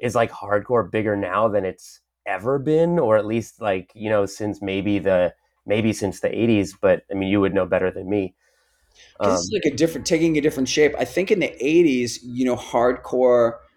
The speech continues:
Speaker 2: would be, like, Circle Jerks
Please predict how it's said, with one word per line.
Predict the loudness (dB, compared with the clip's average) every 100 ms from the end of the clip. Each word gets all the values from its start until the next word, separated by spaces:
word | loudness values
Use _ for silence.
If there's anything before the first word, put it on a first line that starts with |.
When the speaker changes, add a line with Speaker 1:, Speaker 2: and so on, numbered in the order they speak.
| _
Speaker 2:
would | -8 0 0 0
be, | -2 0 0
like, | 2 2 2 -2 -16 _ _ _ _ _ _ _ _ _ _ _ _ _ _ _ _ _ _
Circle | -6 -4 -2 2 2 2 0 -2
Jerks | 0 2 2 2 0 -6